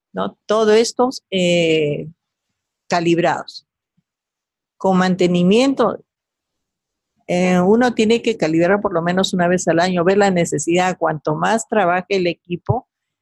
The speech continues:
tiene que verse de repente para dar el mantenimiento a menor tiempo, tres meses, seis meses.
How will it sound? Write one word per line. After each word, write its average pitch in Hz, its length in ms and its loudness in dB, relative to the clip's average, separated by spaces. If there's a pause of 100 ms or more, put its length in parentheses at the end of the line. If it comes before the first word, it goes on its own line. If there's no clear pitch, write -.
(180)
tiene 175 280 -4
que 170 120 -2
verse 170 340 -2
de 175 40 -2
repente 165 440 -4
para 151 280 0
dar 156 100 0
el 175 120 -2
mantenimiento 165 600 -2
a 170 40 2
menor 170 340 -2
tiempo, 175 440 -2
tres 151 260 -4
meses, 196 500 0
seis 175 220 -2
meses. 208 460 -2